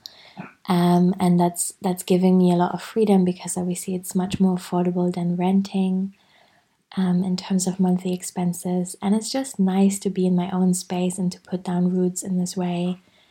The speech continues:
that I never have before. I have a garden now. I planted, like, a hundred spring bulbs and they're just coming up now. And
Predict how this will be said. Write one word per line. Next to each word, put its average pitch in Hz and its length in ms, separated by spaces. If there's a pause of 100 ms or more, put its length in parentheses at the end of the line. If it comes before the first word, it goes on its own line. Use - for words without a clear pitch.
(220)
that 190 120
I 196 80
never 190 240
have 214 320
before. 180 580 (220)
I 202 40
have 180 260
a 185 40
garden 180 400
now. 175 400
I 185 60
planted, 180 640
like, 180 300
a - 40
hundred 180 800 (580)
spring 202 420
bulbs 175 440
and 180 140
they're 170 60
just 180 340
coming 175 300
up 165 200
now. 180 360
And 170 360